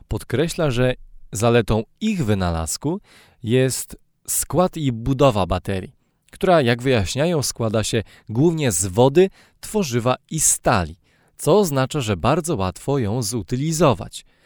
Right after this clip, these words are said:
Taka potrzeba ma jednak występować rzadko, ponieważ w przeciwieństwie do akumulatorów elektrycznych bateria lodowa prawie się nie zużywa. Twórcy systemu informują, że dzięki modułowej budowie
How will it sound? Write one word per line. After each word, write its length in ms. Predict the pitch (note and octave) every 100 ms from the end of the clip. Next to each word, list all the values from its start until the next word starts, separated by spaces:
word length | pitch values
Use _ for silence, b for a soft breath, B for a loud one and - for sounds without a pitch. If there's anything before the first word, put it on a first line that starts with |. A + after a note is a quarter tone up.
| b b _ _
Taka 260 | G3 A3 A#3
potrzeba 680 | - A2+ - G2+ E2+ A2+
ma 160 | D3+ C3
jednak 420 | A#2 G#2+ D#3+ D#3
występować 680 | D3+ - D#3+ G2+ F#2+ A2+ - -
rzadko, 520 | F#2+ C#3 - - - _ b b b
ponieważ 380 | G#2+ G2+ A2+ -
w 100 | -
przeciwieństwie 840 | - D3 D3+ G3 G3+ C#3+ - - G2
do 120 | G2
akumulatorów 680 | - G#2+ G#2 - A2 F#2 -
elektrycznych 880 | C#3+ F#3 - - F2+ E2+ A2 E3 - b b b b
bateria 520 | F#2 F#2+ F#3 G#3 G3+
lodowa 400 | B2 F2+ G2+ C3
prawie 400 | - A#2+ D3+ F3+
się 200 | - F3
nie 200 | A#2 F#2+
zużywa. 600 | F#2+ C#3+ D#3 D#3 F#2 F2+ - _ _ _ _ _ _ -
Twórcy 480 | - B3 A#3 -
systemu 420 | B2 - - A#2 G#2+
informują, 600 | F#2+ G2+ F2+ E2 G#2 E3+ B B B B
że 160 | F#2+ G#2+
dzięki 360 | B2 A#2 C3+ - b -
modułowej 840 | A#2+ C#3+ C3 E3 F3+ D3+ F#2+ F2+
budowie 640 | F2 F#2 F2+ E2 G#2 E3